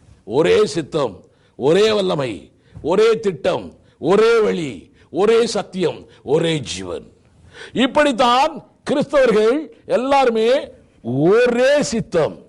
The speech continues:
ஒரே எண்ணம், இப்படி இருக்க வேண்டும். இப்படித்தான் பிதாவும் குமாரனும் இருக்கார்கள் என்று வேதம் சொல்லுகிறது.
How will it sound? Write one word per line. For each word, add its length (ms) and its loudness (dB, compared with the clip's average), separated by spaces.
ஒரே 420 2
எண்ணம், 460 -4
இப்படி 440 -2
இருக்க 240 0
வேண்டும். 300 0
இப்படித்தான் 600 0
பிதாவும் 520 0
குமாரனும் 560 0
இருக்கார்கள் 680 2
என்று 640 0
வேதம் 460 0
சொல்லுகிறது. 520 0